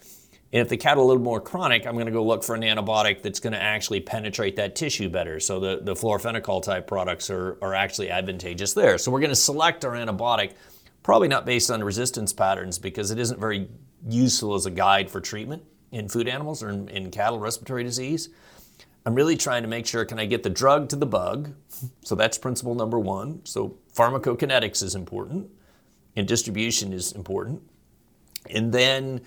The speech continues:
the other bit is, is what can I do to get the calf's immune system going again?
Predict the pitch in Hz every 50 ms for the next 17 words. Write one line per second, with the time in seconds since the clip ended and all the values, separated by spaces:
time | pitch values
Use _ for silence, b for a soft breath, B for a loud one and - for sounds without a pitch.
0 | b b b b b b b 120 123 117 131 156 156 147 147 131 123 120 117 120
1 | 113 113 113 110 110 104 107 107 107 110 110 101 98 - b b b b - 135
2 | 139 - - - 143 131 123 117 120 123 117 113 110 - 117 117 - 107 - -
3 | 127 110 110 110 - - - 101 101 104 107 107 107 104 - - 95 - - -
4 | 98 95 98 95 90 90 95 98 101 98 98 92 90 87 85 85 82 78 -